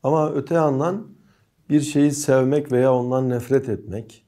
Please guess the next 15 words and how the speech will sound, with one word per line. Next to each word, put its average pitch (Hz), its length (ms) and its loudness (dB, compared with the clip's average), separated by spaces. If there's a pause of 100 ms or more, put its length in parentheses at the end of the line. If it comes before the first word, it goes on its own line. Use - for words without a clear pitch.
(600)
iman 131 380 0
etmek 127 400 -8
veya 120 580 0
inkar 113 400 -2
etmek, 101 640 -6 (720)
e, 104 140 -2
bir 123 80 2
şeye 131 320 0
taraftar 123 500 -2
olmak 120 420 -2
veya 113 300 0
benimsememek, 113 920 -4 (240)
bunlar 143 360 -2
kalbin 131 420 0
fiilleridir. 98 960 -6